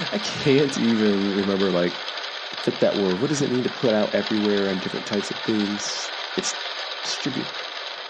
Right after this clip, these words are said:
Distribution, Joey. Distribution. Well, it does mention Apple Podcasts, Spotify, Stitcher, TuneIn, iHeartRadio, Google Podcasts. Those are, like, the big ones. But there are still many more different,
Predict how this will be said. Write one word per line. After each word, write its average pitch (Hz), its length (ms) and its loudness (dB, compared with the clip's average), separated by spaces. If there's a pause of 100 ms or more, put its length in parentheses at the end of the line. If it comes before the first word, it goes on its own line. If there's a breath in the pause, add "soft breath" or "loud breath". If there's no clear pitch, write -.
(360)
Distribution, 117 720 0
Joey. - 260 -4 (300)
Distribution. 95 1040 0 (2500)
Well, 139 120 4
it 143 80 2
does 156 160 2
mention 101 400 2 (160)
Apple 90 220 -2
Podcasts, 87 580 -2
Spotify, 85 580 0
Stitcher, 123 520 0
TuneIn, 110 500 0
iHeartRadio, 85 720 -2 (220)
Google 87 160 -4
Podcasts. - 640 -4
Those 117 180 0
are, 151 60 4
like, 120 160 2
the 90 160 -4
big 95 160 0
ones. 131 320 -2 (960)
But 117 80 0
there 139 100 4
are 123 120 4
still 127 480 2
many 107 340 2
more 98 400 0
different, 90 500 -2